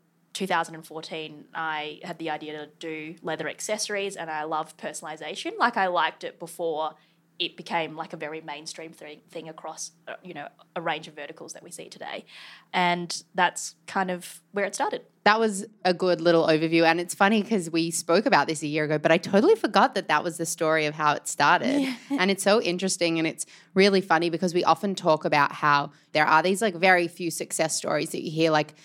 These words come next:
Speaker 2: explode overnight. And I feel like The Daily Edited is one that comes to mind, but it's so interesting to hear that it's, like, you were also, like,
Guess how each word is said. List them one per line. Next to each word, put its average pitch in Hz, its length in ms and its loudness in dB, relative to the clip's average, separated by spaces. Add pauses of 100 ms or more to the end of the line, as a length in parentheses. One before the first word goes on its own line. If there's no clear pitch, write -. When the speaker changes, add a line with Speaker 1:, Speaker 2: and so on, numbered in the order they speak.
(140)
Speaker 2:
explode 170 540 2
overnight. 160 420 2
And 160 100 -2
I 151 80 -2
feel 170 180 -4
like 165 160 -2
The 180 80 -4
Daily 156 360 2
Edited 156 360 -2
is 151 120 -4
one 151 200 -2
that 147 100 -10
comes 156 240 -6
to 170 80 -4
mind, 170 300 4
but 160 80 -2
it's 156 140 -8
so 151 200 2
interesting 151 440 -4
to 156 80 -2
hear 156 220 2
that 151 120 0
it's, 151 140 -4
like, 151 280 -2
you 175 140 4
were 170 60 6
also, 165 320 4
like, 143 340 0